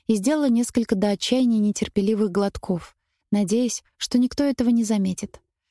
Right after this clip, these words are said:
С собой у нее были таблетки, которые она не преминула, запивая вином, проглотить.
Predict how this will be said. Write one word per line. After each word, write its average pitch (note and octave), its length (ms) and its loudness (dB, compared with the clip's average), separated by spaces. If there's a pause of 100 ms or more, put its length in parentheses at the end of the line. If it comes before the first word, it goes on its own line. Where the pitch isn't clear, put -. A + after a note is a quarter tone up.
(100)
С - 120 -8
собой C#4+ 320 2
у - 20 2
нее B3+ 160 2
были B3+ 240 2
таблетки, G3+ 800 -2
которые G3 480 0
она G#3+ 260 0 (340)
не A#3+ 120 4
преминула, B3+ 560 4
запивая G3+ 460 0
вином, G3 280 2
проглотить. G3 720 -4